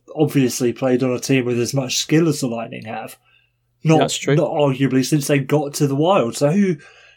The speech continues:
Speaker 1: yeah, obviously they're still in their mid-thirties, so they're not gonna find some magical new gear that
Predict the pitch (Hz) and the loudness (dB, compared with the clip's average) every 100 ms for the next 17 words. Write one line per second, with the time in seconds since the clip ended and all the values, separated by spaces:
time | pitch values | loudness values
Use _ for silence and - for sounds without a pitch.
0 | _ 147 - 151 131 117 135 120 113 - | _ -2 0 0 0 0 0 0 -2 0
1 | 135 120 120 123 123 - 135 127 120 110 | 0 0 0 0 -2 0 0 0 -2 -2
2 | - 123 127 123 120 127 120 117 127 120 | 0 0 -2 -2 -2 0 -2 -2 -4 -2
3 | 117 120 131 127 120 110 _ _ _ - | 0 -2 -2 -2 -4 -6 _ _ _ -6
4 | 147 143 139 127 - 151 135 131 120 131 | 0 2 2 0 0 2 4 2 2 0
5 | - | -2